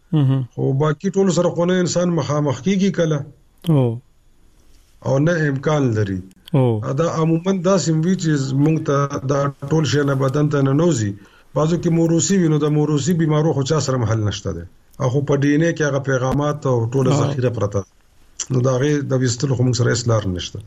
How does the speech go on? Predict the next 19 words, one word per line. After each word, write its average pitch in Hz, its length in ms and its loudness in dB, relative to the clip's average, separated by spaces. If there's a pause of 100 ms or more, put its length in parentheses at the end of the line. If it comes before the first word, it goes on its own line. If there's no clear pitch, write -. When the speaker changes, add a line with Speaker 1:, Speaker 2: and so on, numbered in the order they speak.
(160)
Speaker 1:
مهم. 127 380 2 (2500)
او 143 160 2
چې 156 260 0 (100)
په، 165 140 0 (100)
په 151 100 0
ژوند 160 300 2
کې، 156 280 0
نو 131 60 0
د 131 140 -2
هغې 131 120 -2
نه 127 100 -2
به 139 100 -4
ځان 139 220 -2
ساتو. - 320 -6 (600)
صحیح 190 280 2
دی. 156 100 0
ښه، 190 160 -2
ډاکټر 208 260 -2
صاحب، 196 260 -2